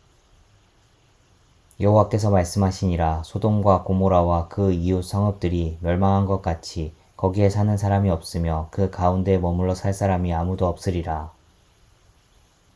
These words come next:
보라, 사자가 요단강의 깊은 숲에서 나타나듯이 그가 와서 견고한 처소를 칠 것이라. 내가 즉시 그들을 거기에서 쫓아내고 택한 자를 내가 그 위에 세우리니,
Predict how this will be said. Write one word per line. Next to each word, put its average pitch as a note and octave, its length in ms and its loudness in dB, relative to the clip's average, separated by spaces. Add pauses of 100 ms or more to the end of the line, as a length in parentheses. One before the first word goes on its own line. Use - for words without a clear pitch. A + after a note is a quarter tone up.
(1300)
보라, G2+ 220 4
사자가 G#2 440 4
요단강의 F#2 640 2
깊은 G2+ 380 -2
숲에서 G2 520 -2
나타나듯이 E2+ 960 -2
그가 G2 280 2
와서 E2+ 340 0
견고한 F#2 500 0
처소를 G2+ 400 -2
칠 G2+ 200 -6
것이라. E2+ 500 -2 (280)
내가 F#2+ 260 4
즉시 G2 380 -2
그들을 F#2+ 320 2
거기에서 F2 520 -4
쫓아내고 F2+ 760 -2
택한 A2 320 -4
자를 G2 260 2
내가 E2+ 460 -4
그 G2 280 -2
위에 F#2 240 0
세우리니, F2 680 -4